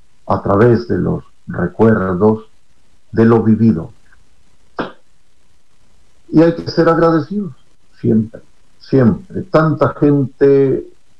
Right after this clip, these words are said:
amanece y otro tanto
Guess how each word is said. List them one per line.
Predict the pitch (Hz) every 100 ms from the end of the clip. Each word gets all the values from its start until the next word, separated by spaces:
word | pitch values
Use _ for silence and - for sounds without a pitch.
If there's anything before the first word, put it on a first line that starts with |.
| - -
amanece | 113 107 113 120 110 - 127 135 - - - - - - - - - - - - - - - - - - -
y | - 117
otro | 135 139 107 -
tanto | 113 110 98 - 110 -